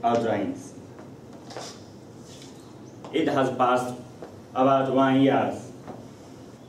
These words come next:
one year since I entered this university, so I would like to feedback in myself.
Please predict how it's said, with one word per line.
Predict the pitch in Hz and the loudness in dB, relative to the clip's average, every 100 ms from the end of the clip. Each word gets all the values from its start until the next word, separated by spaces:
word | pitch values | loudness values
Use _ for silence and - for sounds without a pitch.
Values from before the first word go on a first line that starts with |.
| - - - | -18 -16 -2
one | 127 | 4
year | 135 131 - - - - - - | 6 6 4 -2 -10 -16 -18 -18
since | - 127 123 123 127 127 127 - | -6 -2 0 0 0 -4 -8 0
I | 139 135 | 4 4
entered | 127 127 - 117 113 - - - | 6 4 4 4 6 4 -2 0
this | 127 123 | 0 2
university, | 127 120 127 - 98 90 - - - | 0 2 2 0 -2 -4 -6 -12 -16
so | - 131 131 143 - - - | -2 4 6 6 2 -4 0
I | 143 147 | 2 4
would | 135 | 4
like | 123 120 117 113 | 4 4 2 -2
to | 113 | -4
feedback | 110 127 117 120 117 117 113 | 0 2 2 4 2 2 -2
in | 110 | -4
myself. | 110 110 107 87 | -4 -2 0 -2